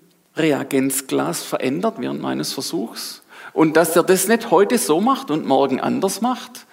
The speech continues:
und dann blicke ich überhaupt nicht mehr durch und dann kann ich keine Regeln mehr aufstellen und dann gibt's keine Gesetze mehr. Nein, ich gehe davon aus, übernatürliche Kräfte spielen keine Rolle,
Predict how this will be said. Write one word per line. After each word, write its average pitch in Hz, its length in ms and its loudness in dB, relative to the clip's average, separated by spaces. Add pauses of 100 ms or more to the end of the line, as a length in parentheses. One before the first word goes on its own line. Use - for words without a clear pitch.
(220)
und 147 220 4
dann 147 120 4
blicke 180 220 -2
ich 170 120 -8
überhaupt 139 340 -4
nicht 196 160 -8
mehr 160 120 0
durch 202 300 0
und 190 80 -2
dann 139 160 0
kann 143 180 0
ich 147 100 -4
keine 131 280 2
Regeln 165 280 2
mehr 196 120 4
aufstellen 190 360 0
und 165 100 0
dann 143 180 0
gibt's - 240 -6
keine 139 260 -2
Gesetze 143 400 -4
mehr. 196 260 -2 (580)
Nein, 190 280 4
ich 220 180 0
gehe 220 140 2
davon 185 320 0
aus, 196 340 4 (680)
übernatürliche 240 1080 4
Kräfte 151 520 -2 (140)
spielen 226 680 2
keine 165 600 0
Rolle, 151 440 2